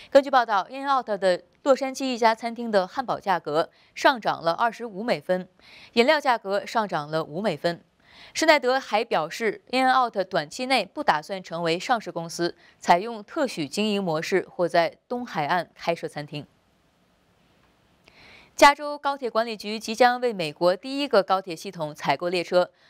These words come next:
本周，该局董事会批准发布提案请求，将敲定建造承包商。当局表示，需要建造六辆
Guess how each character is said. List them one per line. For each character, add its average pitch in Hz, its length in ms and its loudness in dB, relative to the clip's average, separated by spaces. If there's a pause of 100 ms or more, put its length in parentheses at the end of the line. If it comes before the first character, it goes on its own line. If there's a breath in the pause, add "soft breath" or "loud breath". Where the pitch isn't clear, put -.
(160 soft breath)
本 202 140 0
周， 262 340 2
该 285 160 -2
局 262 160 -6
董 196 160 -4
事 240 140 0
会 233 260 2
批 277 220 -6
准 185 180 -4
发 202 180 4
布 196 200 -10
提 185 200 -8
案 226 140 2
请 156 180 -16
求， 156 360 2
将 202 260 -4
敲 247 240 -2
定 247 380 -8
建 254 240 -2
造 185 180 2
承 170 160 -20
包 175 140 -2
商。 196 240 0 (680 loud breath)
当 294 160 6
局 277 80 -6
表 233 200 4
示， 240 260 -6
需 277 140 -2
要 269 120 4
建 262 220 -6
造 226 200 4
六 269 240 -2
辆 190 260 0